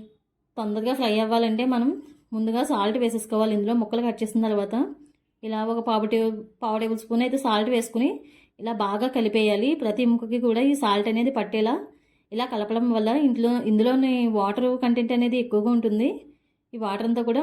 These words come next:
బయటకు వచ్చేస్తుంది. ఇప్పుడు నేనైతే ఒక రెండు ఉల్లిపాయలు, పెద్ద సైజు ఉల్లిపాయలు ఇలా ముక్కల కింద కట్ చేస్తున్నాను, పెద్ద ముక్కల కింద కట్ చేసుకున్నాను. ఇప్పుడు మసాలా కోసం రెండు లవంగాలు,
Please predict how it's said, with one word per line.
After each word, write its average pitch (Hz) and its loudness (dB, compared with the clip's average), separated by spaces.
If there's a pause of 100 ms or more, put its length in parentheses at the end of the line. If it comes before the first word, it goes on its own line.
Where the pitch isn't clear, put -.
(140)
బయటకు 214 2
వచ్చేస్తుంది. 214 0 (800)
ఇప్పుడు 226 -6
నేనైతే 240 0
ఒక 277 0
రెండు 240 2
ఉల్లిపాయలు, 226 0
పెద్ద 202 -2
సైజు 233 0
ఉల్లిపాయలు 226 0
ఇలా 226 0 (100)
ముక్కల 208 -4
కింద 240 2
కట్ 196 -6
చేస్తున్నాను, 202 -4
పెద్ద 202 -4
ముక్కల 208 -4
కింద 233 0
కట్ 208 -6
చేసుకున్నాను. 190 -4 (800)
ఇప్పుడు 240 -4
మసాలా 226 0
కోసం 240 -2 (100)
రెండు 247 2
లవంగాలు, 214 2